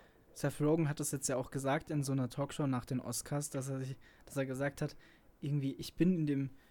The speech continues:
wir, wir, wir, wir haben den, den jüdischsten Film ever gemacht und verlieren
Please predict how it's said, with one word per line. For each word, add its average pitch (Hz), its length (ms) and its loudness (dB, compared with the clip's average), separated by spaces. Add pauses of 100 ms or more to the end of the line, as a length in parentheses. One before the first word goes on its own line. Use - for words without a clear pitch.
(140)
wir, 131 160 -2
wir, 135 200 0
wir, 139 200 0
wir 123 100 0
haben 165 120 4
den, 139 380 2
den 131 440 0 (400)
jüdischsten 170 600 0
Film 175 420 0
ever 175 240 2
gemacht 143 500 0 (380)
und 143 160 2
verlieren 160 400 4